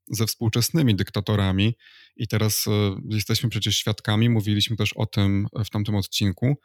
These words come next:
świadkami konsekwencji utrzymywania przez Europę relacji biznesowych, na przykład z Putinem. I na podobnym schemacie opiera się Wojna Biedaków. To znaczy, Villar sięga po czasy jeszcze bardziej odległe, aby, opowiadając o buncie chłopów,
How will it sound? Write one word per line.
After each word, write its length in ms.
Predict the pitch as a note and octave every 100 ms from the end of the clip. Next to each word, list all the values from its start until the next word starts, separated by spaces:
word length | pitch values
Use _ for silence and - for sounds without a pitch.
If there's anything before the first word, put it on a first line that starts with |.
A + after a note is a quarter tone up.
| - - -
świadkami 380 | - A2 A2+ A2+
konsekwencji 840 | A2+ A2+ - A2 G#2 - A2 A2+ -
utrzymywania 640 | G#2+ - A2 G2+ G2+ G2+
przez 220 | - G2+
Europę 320 | G#2 G2 G2 G#2
relacji 420 | G2 F#2+ - G2+
biznesowych, 600 | F#2+ G2+ F2+ G2+ G2 G2+
na 80 | G2+
przykład 380 | - - G2
z 60 | -
Putinem. 540 | G2 - G2+ F2+ G#2 B2 _ _ - - _
I 140 | B2+ C3
na 260 | C#3+ B2
podobnym 360 | A#2+ C3 E3 G3
schemacie 520 | - B2+ C#3 - D#3
opiera 320 | - C3 C3
się 120 | C3 A#2
Wojna 260 | B2 B2
Biedaków. 560 | A2+ G#2+ G2+ - G2 F#2+ -
To 80 | G#2+
znaczy, 380 | A2+ G#2+ A#2+ G#2 _
Villar 480 | G2+ A#2 C3 B2 -
sięga 320 | - C3+ B2+
po 140 | - A2+
czasy 280 | B2 - A#2
jeszcze 200 | - G#2+
bardziej 360 | B2+ B2 A2+
odległe, 540 | G2+ G#2+ F#2+ G2+ C#3+ G3+ _ - _ -
aby, 180 | A2+ A#2+
opowiadając 680 | A#2+ A#2+ A2+ B2+ D3 C3+ -
o 80 |
buncie 300 | G#2 C3 -
chłopów, 680 | A2+ A#2+ A2 - D3 G3+ -